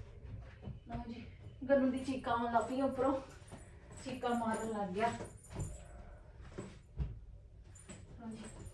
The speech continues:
ਕਮਰਾ ਵੀ ਸੈੱਟ ਕਰਨਾ ਬੜਾ ਜ਼ਰੂਰੀ ਆ, ਹਨਾ। ਕਮਰਾ ਸੈੱਟ ਨਾ, ਨਾ ਹੋਵੇ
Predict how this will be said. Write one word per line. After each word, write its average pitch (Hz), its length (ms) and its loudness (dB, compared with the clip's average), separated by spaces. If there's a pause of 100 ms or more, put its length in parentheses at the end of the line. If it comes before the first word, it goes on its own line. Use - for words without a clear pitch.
(540)
ਕਮਰਾ 240 340 4
ਵੀ 277 60 6
ਸੈੱਟ 254 320 6
ਕਰਨਾ 254 340 8
ਬੜਾ 220 260 10
ਜ਼ਰੂਰੀ 214 460 8
ਆ, 226 100 6
ਹਨਾ। 240 200 6 (720)
ਕਮਰਾ 240 360 12
ਸੈੱਟ 226 320 12
ਨਾ, 269 160 12
ਨਾ 269 100 12
ਹੋਵੇ 277 360 12